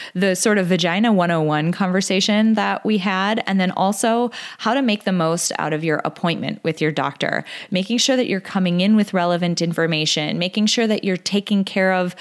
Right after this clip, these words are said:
um, and tracking your symptoms, and that you know when things started happening and how, you know, what makes them better and worse, and,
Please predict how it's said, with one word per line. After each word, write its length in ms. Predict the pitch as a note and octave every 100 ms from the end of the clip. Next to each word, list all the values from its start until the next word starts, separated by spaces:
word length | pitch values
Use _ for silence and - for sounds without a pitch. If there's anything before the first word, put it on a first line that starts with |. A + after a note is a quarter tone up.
| - -
um, 160 | - F3+
and 140 | G#3 F#3+
tracking 520 | A3 G#3 A3+ A#3 G3+
your 140 | F3
symptoms, 640 | D#3 - G#3+ G#3 E3+ E3
and 100 | E3
that 140 | D#3 -
you 100 | F3
know 320 | F3 F#3 G3+
when 460 | F#3+ F3 F3+ G#3 G#3
things 280 | G3 G3
started 360 | F#3 F#3 F3+ F3
happening 580 | D#3+ E3 E3 D#3+ D#3 D3+
and 100 | D3+
how, 540 | - G3 G#3+ G#3 G3+ - - -
you 80 |
know, 80 | F3+
what 180 | F3+ G3+
makes 220 | G#3+ -
them 140 | G#3 G3
better 260 | G3 F#3+
and 160 | F#3 F3+
worse, 340 | F#3 E3+ - E3+
and, 220 | E3